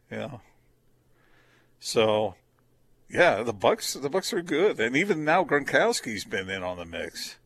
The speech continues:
and for a while there, it seems like he was just blocking.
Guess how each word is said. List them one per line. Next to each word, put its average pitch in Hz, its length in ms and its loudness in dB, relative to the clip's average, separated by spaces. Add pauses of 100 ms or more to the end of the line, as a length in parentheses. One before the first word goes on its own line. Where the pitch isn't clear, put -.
(540)
and 104 220 -10
for 113 160 2
a 113 40 4
while 147 280 6
there, 113 180 0
it 110 80 -6
seems 127 220 -6
like 117 160 -2
he 143 80 -8
was 110 120 -8
just 101 240 -8
blocking. 92 520 -2